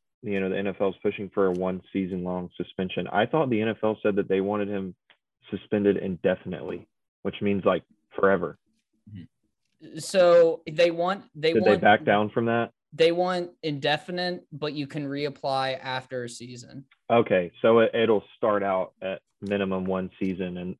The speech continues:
Speaker 1: or they would like it to,
Speaker 2: Yeah.
Speaker 1: and then
Speaker 2: It would be like, uh,
Speaker 1: reassess.
Speaker 2: it would be like Ridley.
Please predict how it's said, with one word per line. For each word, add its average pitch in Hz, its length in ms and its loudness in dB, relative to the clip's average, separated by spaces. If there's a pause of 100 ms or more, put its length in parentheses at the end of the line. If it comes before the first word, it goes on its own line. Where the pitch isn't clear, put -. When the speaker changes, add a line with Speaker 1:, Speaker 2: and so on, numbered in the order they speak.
Speaker 1:
or 98 320 4
they 107 160 6
would 101 160 6
like 90 240 -4
it 87 160 -8
to, 87 240 -4 (400)
Speaker 2:
Yeah. 90 140 -6 (240)
Speaker 1:
and 101 100 0
then 92 340 0
Speaker 2:
It 95 60 -6
would 98 80 2
be 98 140 6
like, 90 80 2 (100)
uh, - 20 4
Speaker 1:
reassess. 92 200 4 (1300)
Speaker 2:
it 120 80 -4
would 120 100 -2
be 123 60 -2
like 110 160 2
Ridley. 90 360 -4